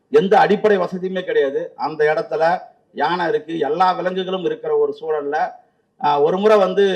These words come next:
ஆ, தினேஷ் தோழரும் ரித்விகாவும் ஒரு காட்டுக்குள்ள சந்திக்கிற ஒரு இடம், அந்த இடம் வந்து யானைகள் நடமாடுற பகுதி. லொகேஷன் பார்க்கும்போது இந்த இடத்த ஒருத்தர் செத்துட்டாரு, அந்த இடத்த ஒருத்தர் செத்துட்டாருன்னா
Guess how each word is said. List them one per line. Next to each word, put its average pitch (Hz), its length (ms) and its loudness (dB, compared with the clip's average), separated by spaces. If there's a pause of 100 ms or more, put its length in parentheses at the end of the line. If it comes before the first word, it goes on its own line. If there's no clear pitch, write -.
(680)
ஆ, 135 380 -4 (960)
தினேஷ் 226 220 2
தோழரும் 175 440 0
ரித்விகாவும் 165 460 -2
ஒரு 147 160 -2
காட்டுக்குள்ள 160 480 -6
சந்திக்கிற 151 500 -6
ஒரு 120 140 -8
இடம், 123 300 -10
அந்த 135 180 -8
இடம் 170 120 -4
வந்து 160 140 -6
யானைகள் 175 360 -2
நடமாடுற 156 440 -6
பகுதி. 143 500 -6 (200)
லொகேஷன் 214 520 2
பார்க்கும்போது 180 760 -2
இந்த 160 160 -4
இடத்த - 180 -6
ஒருத்தர் 165 180 -6
செத்துட்டாரு, - 400 -4
அந்த - 260 -4
இடத்த - 180 -8
ஒருத்தர் 156 260 -6
செத்துட்டாருன்னா 156 500 -4